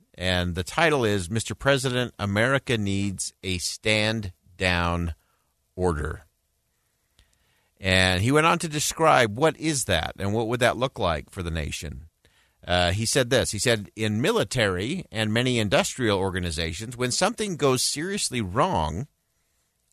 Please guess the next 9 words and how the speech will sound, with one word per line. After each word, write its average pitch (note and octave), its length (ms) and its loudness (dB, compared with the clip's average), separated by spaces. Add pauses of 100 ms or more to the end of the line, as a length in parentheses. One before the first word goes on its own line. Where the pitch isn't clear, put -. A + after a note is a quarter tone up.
operations B2+ 720 0
are C3 180 -2
promptly A2+ 600 -2 (320)
halted, G3 480 0 (880)
especially D3+ 500 2
when B2+ 180 2
safety G3+ 460 0
is D#2+ 120 0
compromised. D#2 840 -4